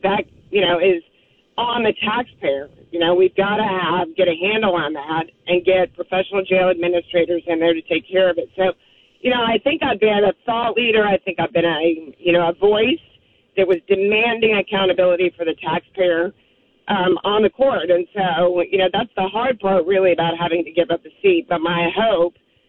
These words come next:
you know, based upon what you talked about, and yes, it is an uphill battle. So all you conservatives that are listening to Trey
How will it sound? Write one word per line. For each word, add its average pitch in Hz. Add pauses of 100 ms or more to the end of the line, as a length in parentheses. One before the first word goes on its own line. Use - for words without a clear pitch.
(240)
you 202
know, 190 (100)
based 247
upon 220
what 196
you 202
talked 214
about, 180
and 170
yes, 202 (200)
it 185
is 190
an 180
uphill 175
battle. 170
So 165 (260)
all 214
you 254
conservatives 240
that 220
are 196
listening 208
to 180 (120)
Trey 185